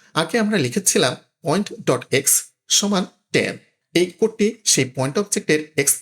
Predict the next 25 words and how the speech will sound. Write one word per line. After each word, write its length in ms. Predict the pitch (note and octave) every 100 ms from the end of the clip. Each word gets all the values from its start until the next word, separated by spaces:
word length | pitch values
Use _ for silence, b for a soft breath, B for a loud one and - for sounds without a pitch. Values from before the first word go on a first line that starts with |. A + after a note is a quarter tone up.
| _
অ্যাট্রিবিউট 440 | B2+ B2 A2 G3 - - -
সেট 180 | - - -
করে। 200 | G#2+ A2 G#2+ - _ _ D#3+
এখন 140 | D3+ C3+ -
কনস্ট্রাক্টরের 560 | C#3 D3 A#3+ A#3+ - A3
মধ্যে 220 | - F3+ - -
আমরা 160 | A#2+ A#2 -
ঠিক 120 | D3+ - _ D3+
একই 160 | D3+ C3
কাজ 120 | A#2+ - -
করেছি। 340 | G#2+ - - G#2+ G#2 _ _ _ C#3+
আমরা 140 | B2 A2+
সেলফ 180 | - F3+ - -
ব্যবহার 260 | F#3+ A3+ A3
করে 140 | A3+ G3 - - B2+
বর্তমান 300 | B2+ B2+ A#2+ A#2+
অবজেক্ট 300 | B2 - A#3+ - _ C3+
রেফারেন্স 360 | C3 A2 A#2+ -
করি, 180 | A2+ A2 A2+ - _ _ -
তারপর 260 | C3+ - B2 -
এক্স 140 | C#3+ - -
অ্যাট্রিবিউট 440 | C#3 C3 - F#3 B3 - - -
সেট 160 | B2 - A2+
করি, 180 | G#2+ G#2+ - _ _ -
যেটি 180 | D3 -